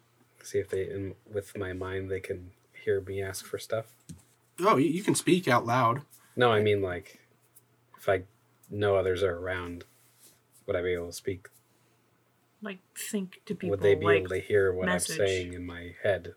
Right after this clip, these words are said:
Speaker 1: The,
Speaker 2: No.
Speaker 1: the silent servants.
Speaker 2: Oh.
Speaker 3: Oh.
Speaker 2: Yeah.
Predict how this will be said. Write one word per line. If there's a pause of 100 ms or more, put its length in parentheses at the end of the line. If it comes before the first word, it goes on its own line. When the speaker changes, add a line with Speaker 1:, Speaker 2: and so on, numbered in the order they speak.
Speaker 1:
The,
Speaker 2:
No.
Speaker 1:
the
silent
servants. (220)
Speaker 2:
Oh. (680)
Speaker 3:
Oh. (160)
Speaker 2:
Yeah.